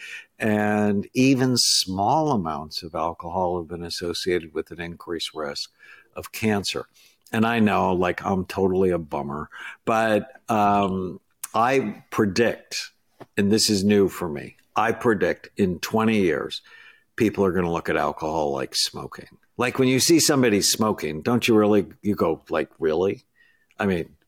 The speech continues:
that's poison. You know that's poison." I think in twenty years, we're gonna do the same thing with alcohol. Now,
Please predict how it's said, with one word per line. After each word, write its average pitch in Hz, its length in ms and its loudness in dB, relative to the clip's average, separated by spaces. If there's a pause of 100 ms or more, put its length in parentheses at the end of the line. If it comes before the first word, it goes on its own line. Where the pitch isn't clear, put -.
(120)
that's 95 280 -2
poison. 95 480 0
You 95 180 4
know 82 640 0
that's 92 500 -2
poison." 95 680 -4 (500)
I 101 100 0
think 98 360 -2
in 87 100 -4
twenty 85 300 -6
years, 76 320 -4
we're 80 80 -8
gonna 78 120 -6
do 73 140 -4
the 73 80 -4
same 73 300 -10
thing 67 200 -12
with 65 200 -14
alcohol. - 540 -16 (500)
Now, 113 320 -2